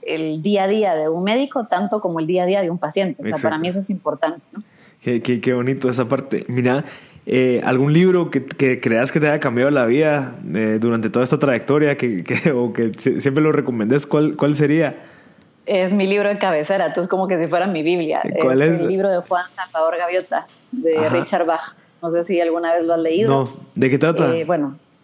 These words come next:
Speaker 1: eh, habla sobre, sobre una gaviota, Juan Salvador Gaviota, eh, que se aparta totalmente del, del resto de sus hermanos y, y de sus amigos,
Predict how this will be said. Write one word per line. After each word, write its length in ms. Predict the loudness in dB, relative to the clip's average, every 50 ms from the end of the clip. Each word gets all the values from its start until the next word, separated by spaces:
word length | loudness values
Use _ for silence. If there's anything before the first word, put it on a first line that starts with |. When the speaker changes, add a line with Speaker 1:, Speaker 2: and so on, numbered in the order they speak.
| _ _ _ _ -8
Speaker 1:
eh, 180 | -2 -2 0
habla 260 | 0 0 0 0 -2
sobre, 640 | -2 0 0 0 0 2 2 2 2 0 0 -2 -4
sobre 300 | -4 -2 0 0 2 2
una 280 | 2 2 0 0 0 0
gaviota, 460 | 2 2 2 0 0 0 0 -2 -2 -2 -2
Juan 200 | 0 0 0 0
Salvador 400 | -2 0 0 0 0 0 0 0
Gaviota, 400 | 0 0 0 -2 -2 -6 -6 -8 -14 _ _ _ _ _ _ _ _
eh, 340 | 0 2 2 2 0 0 -2
que 140 | -2 -2 0
se 80 | 0 0
aparta 440 | 0 0 0 0 0 0 -2 -2 -2
totalmente 840 | -2 -2 0 -2 -2 0 0 0 0 0 0 0 0 0 -2 -4 -8
del, 540 | -10 -4 -2 -2 0 0 0 -2 -4 -4 -2
del 140 | -2 -2 0
resto 440 | 0 0 0 -2 -2 -2 0 0 2
de 140 | 2 0
sus 220 | 0 -2 -4 -2 -2
hermanos 800 | -2 0 0 0 0 0 0 0 0 0 0 -2 -2 -2 -2 -2
y, 400 | -2 -2 -2 -2 -4 -6 -6 -6
y 120 | -4 -2 0
de 100 | 0 0
sus 180 | -2 -4 -2
amigos, 520 | -2 -2 0 0 0 0 0 -2 -6 -12